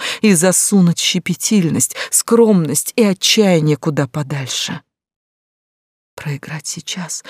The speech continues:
чтобы когда-нибудь получить возможность выиграть. Хотя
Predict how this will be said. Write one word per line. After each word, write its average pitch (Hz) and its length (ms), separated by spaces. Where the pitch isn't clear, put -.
чтобы 165 260
когда-нибудь 180 680
получить - 480
возможность 156 640
выиграть. - 580
Хотя - 500